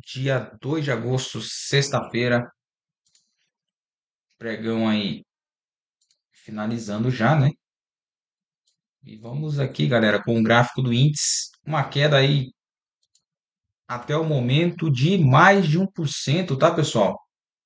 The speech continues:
Queda de um, mais de um por cento por enquanto. Vai fechar no campo negativo, né? Ó, a gente vê o padrão no, no gráfico de uma hora, ó. E já tava com, com essas características, né, pessoal? O mercado gritava com esse tipo de continuação.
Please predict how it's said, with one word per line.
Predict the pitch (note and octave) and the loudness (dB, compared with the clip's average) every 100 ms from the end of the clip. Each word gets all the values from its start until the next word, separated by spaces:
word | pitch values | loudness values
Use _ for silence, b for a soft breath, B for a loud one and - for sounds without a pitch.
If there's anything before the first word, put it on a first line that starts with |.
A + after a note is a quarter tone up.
| _ _ _ | _ _ _
Queda | - A#2 A#2+ | -12 -8 -6
de | A2+ A2+ | -6 -4
um, | A2 G#2+ _ _ _ _ _ | -4 -6 _ _ _ _ _
mais | G2 A#2+ | -12 -10
de | B2 | -8
um | |
por | - A2 | -6 -6
cento | - C3 D3 | -4 -2 -2
por | A2+ | -4
enquanto. | G#2+ - D#3 | -4 -4 -2
Vai | G3 | -2
fechar | - - A3 | -2 0 2
no | A3+ | 2
campo | G#3+ G3+ | 2 2
negativo, | G3 F#3 E3 - D#3 D3+ | 2 4 2 4 4 4
né? | A#2 B2 | 6 6
Ó, | F#2 | 4
a | G2+ | -2
gente | - A2+ | -14 -12
vê | A#2+ | -10
o | A#2 | -4
padrão | A2 A2 A2 | -4 -2 -2
no, | A2 G2+ F#2 - _ _ - | 0 -2 -4 -12 _ _ -20
no | G2 | -10
gráfico | G2 G2 - G#2+ | -6 -6 -8 -12
de | |
uma | G2 F2 | -6 -2
hora, | G2+ C#3 - | 0 2 0
ó. | - _ _ _ _ | -4 _ _ _ _
E | - C3+ F3 _ D3 | -14 -12 -12 _ -8
já | G3 | -4
tava | G#3 G#3 G#3 | -2 -2 0
com, | A3 G#3 - _ _ _ _ _ | 0 0 -6 _ _ _ _ _
com | F#3+ F3 | -8 -4
essas | F#3+ F#3+ G3 F#3+ | -2 -2 -2 -2
características, | - F#3 F3 F#3 D#3 E3 - | 0 2 2 0 0 2 2
né, | C#3+ | 2
pessoal? | D3 - A2+ | 2 2 2
O | |
mercado | A2+ C3 B2+ | 4 4 4
gritava | C#3+ E3+ - D#3 D#3 | 4 2 4 2 2
com | D#3+ | -4
esse | D#3 | -4
tipo | C#3+ D3+ D#3 | -2 -2 0
de | D3+ | 0
continuação. | D#3 D3+ D#3+ - - A#2+ B2+ | 0 0 0 0 0 0 -2